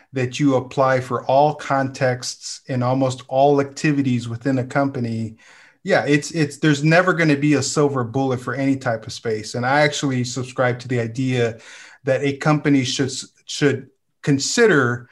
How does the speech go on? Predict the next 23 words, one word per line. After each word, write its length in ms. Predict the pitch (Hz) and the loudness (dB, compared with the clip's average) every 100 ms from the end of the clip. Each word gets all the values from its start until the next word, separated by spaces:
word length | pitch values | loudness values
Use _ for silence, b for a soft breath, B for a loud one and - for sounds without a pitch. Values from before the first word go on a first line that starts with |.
| b b b b _ _ | b b b b _ _
what 260 | 156 139 143 | 0 4 6
I 160 | 160 | 6
call 340 | 170 165 147 127 | 4 4 4 4
spatial 540 | - - 147 - 143 | 0 2 2 2 0
diversity. 800 | 123 120 120 117 - 117 - _ _ _ b b b - | 2 0 0 -6 -6 -10 -12 _ _ _ b b b -2
And 220 | 135 135 | 2 4
it's 220 | 139 139 | 2 0
the 140 | 160 139 | 2 2
idea 540 | 135 143 185 196 165 | 2 -2 0 4 4
that 220 | 143 135 | 2 -2
you 140 | 143 135 | -2 -4
take 280 | - 196 | -2 -2
a 40 | 202 | 0
look 260 | 180 170 | -2 0
at 160 | 151 147 | -2 -2
the 80 | 147 | -2
activities 680 | 139 - 165 175 170 156 147 | -4 -4 -2 -2 -4 -4 -2
that 200 | 139 151 | -2 0
you 100 | 143 | 0
are 80 | 127 | 0
trying 680 | - 147 143 143 147 151 143 | -4 -2 -2 0 2 0 0
to 260 | 147 135 | 0 0
house, 720 | - - 131 131 135 131 - | -2 0 2 2 0 -2 -6